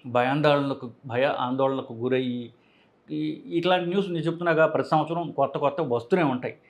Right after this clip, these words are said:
ఎందుకంటే సెన్సేషనలిజం అనేది ఇప్పుడు ప్రస్తుత మీడియాలో సెన్సేషనలిజం అనేది అది ఒక అలవాటు అయిపోయింది అందరికి. సెన్సేషనల్ న్యూస్ ఉంటేనే కదా అందరికి నడిచేది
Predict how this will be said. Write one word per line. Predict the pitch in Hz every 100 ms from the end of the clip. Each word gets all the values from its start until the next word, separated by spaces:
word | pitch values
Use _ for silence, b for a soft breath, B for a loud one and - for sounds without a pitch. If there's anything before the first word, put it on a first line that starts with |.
| b b 131
ఎందుకంటే | 156 175 175 170 160 127 -
సెన్సేషనలిజం | 147 165 170 202 196 185 180 175 170
అనేది | 165 175 180
ఇప్పుడు | 160 165 139
ప్రస్తుత | 147 - - 160
మీడియాలో | 139 160 170 160 156 135 -
సెన్సేషనలిజం | 139 147 165 160 160 147 139 147
అనేది | 139 180 226 - b b _
అది | 185 196
ఒక | 190 185 170 151 - 71 - - _ - - -
అలవాటు | 151 196 165
అయిపోయింది | 143 139 127
అందరికి. | 127 123
సెన్సేషనల్ | 135 135 165 165 170 156
న్యూస్ | 180 190
ఉంటేనే | 180 196 196 185
కదా | 156 - - -
అందరికి | 139 139 135
నడిచేది | 127 131 135 127